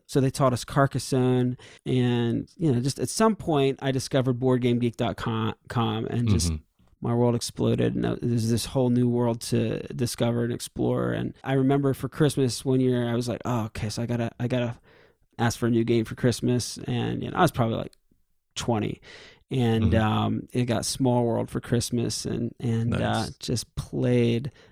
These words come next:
Speaker 1: the snot out of that game. And still,
Speaker 2: Yeah.
Speaker 1: still have a soft place in my heart for Small World. And then, um, yeah, and then just ever since then, you know, my collection has kinda steadily grown,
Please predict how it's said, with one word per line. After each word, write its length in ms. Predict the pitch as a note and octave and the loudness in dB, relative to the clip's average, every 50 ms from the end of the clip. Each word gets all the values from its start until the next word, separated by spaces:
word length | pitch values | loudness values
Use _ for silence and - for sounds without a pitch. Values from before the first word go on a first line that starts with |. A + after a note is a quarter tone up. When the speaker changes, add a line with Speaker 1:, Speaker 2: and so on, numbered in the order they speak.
| _ _ | _ _
Speaker 1:
the 120 | - A#2 | -4 -4
snot 520 | - - - - - G3 A#2 A#2+ A#2 A#2+ A#2 | -4 -4 -4 -2 0 0 2 2 0 0 -2
out 160 | A2+ A2+ A2+ | -2 -2 -4
of 80 | A#2+ - | -4 -4
that 220 | - - - - - | -6 -6 -8 -8 -8
game. 380 | - - - - - - - G1+ | -8 -6 -6 -4 -4 -4 -6 -8
And 160 | G1+ - - _ - - - _ _ _ | -10 -12 -18 _ -20 -20 -20 _ _ _
still, 560 | - - - - - B2+ A#2+ A2+ A2+ - - - | -18 -14 -4 0 2 2 2 2 0 -2 -6 -12
Speaker 2:
Yeah. 200 | _ _ - - | _ _ -14 -14
Speaker 1:
still 280 | - - - C3+ B2 A#2 | -8 -4 -2 0 0 0
have 140 | A2+ A#2 | 0 0
a 40 | A#2+ | -2
soft 280 | - - B2+ B2 A#2 - | -4 -4 -4 -4 -2 -2
place 240 | - B2+ A#2+ - - | -2 -2 -2 -2 -4
in 60 | - | -4
my 100 | A#2 A#2 | -4 -2
heart 220 | A2+ - - - | -2 -4 -4 -6
for 120 | - - B2+ | -10 -10 -10
Small 320 | - - B2+ A#2+ A#2+ B2 | -8 -4 -4 -2 -2 -2
World. 280 | B2 B2 B2 B2+ C3 C3+ - - - - - - - _ _ _ - | -2 -2 -2 -2 -2 -4 -8 -14 -20 -20 -20 -20 -20 _ _ _ -4
And 300 | C#3+ C#3+ C#3 C3+ C3+ C#3 | 0 0 2 2 2 2
then, 420 | C#3+ C#3 C#3 C#3 C3+ C3+ C3+ C3+ C3+ | 2 2 4 2 2 2 2 0 0
um, 320 | C3 C3 C3 C3 C3 C3 - | 0 0 0 0 0 0 0
yeah, 240 | - D#3+ E3+ C#3+ A#2+ | 0 2 2 2 2
and 140 | A#2 B2 | 2 4
then 140 | B2+ B2+ B2+ | 4 4 2
just 240 | C3+ C3 A#2 - - _ - | 2 0 -4 -4 -8 _ -2
ever 180 | C#3+ C3+ C3 | 0 0 2
since 300 | B2+ - - C#3 B2 - | 2 2 2 2 2 0
then, 560 | - C#3 B2+ B2+ B2+ C3 C3 B2+ A#2+ B2 - - - | 0 0 2 4 4 4 2 0 -2 -4 -10 -6 -2
you 80 | - C3 | 0 2
know, 80 | B2+ | 4
my 160 | C3 B2+ C3 | 4 2 2
collection 480 | - - - B2 A#2 A2+ - - C3 A#2+ | 0 2 2 2 2 2 0 0 0 0
has 160 | A#2 A2 - | 0 0 -2
kinda 260 | - - B2+ A2+ A2 | 0 0 2 2 2
steadily 460 | G#2 - - - B2+ A#2+ A#2+ A#2+ B2 A#2+ | 0 -2 -2 0 0 2 2 2 0 0
grown, 480 | - B2+ A#2+ A#2+ A#2+ A#2+ A#2+ B2 A#2 | 0 0 2 4 4 4 2 2 -2